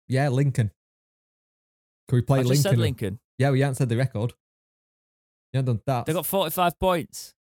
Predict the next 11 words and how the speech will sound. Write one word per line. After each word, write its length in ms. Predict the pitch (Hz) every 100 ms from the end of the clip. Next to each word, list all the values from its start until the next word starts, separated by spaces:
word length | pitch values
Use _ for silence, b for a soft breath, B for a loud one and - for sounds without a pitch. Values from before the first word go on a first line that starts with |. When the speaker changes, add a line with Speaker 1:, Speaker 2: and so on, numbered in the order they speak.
| _ _ _
Speaker 1:
Oh, 80 | 247
you 120 | 254
did? 240 | 226 214 147
Okay, 240 | 190 196 185
yeah, 120 | 170
fair 240 | - 165
enough. 280 | 160 147 - _ _ _ _
Speaker 2:
That's 180 | 127 139
all 160 | 160 156
I'm 80 |
giving. 340 | 147 151 127